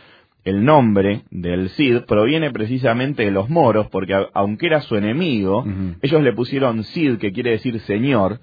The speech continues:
Speaker 2: Claro.
Speaker 1: porque lo reconocían como un gran guerrero. De alguna manera es, eh, el máximo homenaje que puede recibir un guerrero, que sus enemigos lo reconozcan como señor, que lo reconozcan como, eh, un gran combatiente.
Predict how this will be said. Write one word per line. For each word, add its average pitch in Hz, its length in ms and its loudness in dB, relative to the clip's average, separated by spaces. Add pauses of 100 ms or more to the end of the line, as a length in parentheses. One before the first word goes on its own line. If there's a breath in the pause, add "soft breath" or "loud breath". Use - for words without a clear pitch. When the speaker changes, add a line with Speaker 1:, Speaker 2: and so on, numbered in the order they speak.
Speaker 2:
Claro. 92 320 -6
Speaker 1:
porque 110 300 2
lo 120 100 6
reconocían 120 920 2
como 107 220 0
un 123 120 -4
gran 127 260 0
guerrero. 101 560 0
De 90 60 -2
alguna 113 280 -2
manera 123 500 -2
es, 135 220 -4 (360 soft breath)
eh, 98 320 2
el 104 120 0
máximo 127 380 -2
homenaje 117 440 2
que 95 120 -2
puede 110 220 2
recibir 113 340 0
un 120 140 -2
guerrero, 123 440 4
que 131 260 0
sus - 340 -6
enemigos 120 460 -2
lo 110 120 0
reconozcan 98 600 -2
como 92 240 -6
señor, 113 480 0
que 98 100 -6
lo 92 100 -2
reconozcan 98 560 -4
como, 98 440 0 (320 loud breath)
eh, 92 200 -2
un 104 160 0
gran 104 420 0
combatiente. 85 960 -6